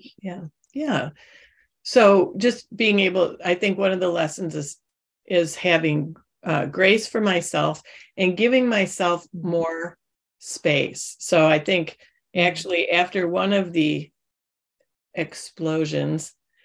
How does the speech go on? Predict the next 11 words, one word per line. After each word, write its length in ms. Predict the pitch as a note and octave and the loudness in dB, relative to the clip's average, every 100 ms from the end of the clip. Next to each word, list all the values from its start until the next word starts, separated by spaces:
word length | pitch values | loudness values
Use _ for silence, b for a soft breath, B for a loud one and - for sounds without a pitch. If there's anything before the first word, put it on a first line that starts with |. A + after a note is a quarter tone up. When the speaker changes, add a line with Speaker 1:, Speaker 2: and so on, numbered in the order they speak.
| _ | _
Speaker 1:
<laughs> 520 | _ - E3+ - - | _ -4 -4 -6 -8
I 140 | F#3+ F3 | 0 2
was 120 | E3 | 4
like, 320 | E3+ D3+ - | 4 2 -2
"Okay, 220 | D#3 D#3 | -2 0
I 120 | C#3+ D#3 | 0 -2
can't 360 | G#3 F3 - | 0 -2 0
do 140 | D#3+ D3 | -2 0
that. 280 | A#2+ A2+ - | -2 -6 -4
That's 280 | D#3 E3+ G3 | -2 -2 -2
my, 340 | F3 D#3 D3 | -2 -2 -4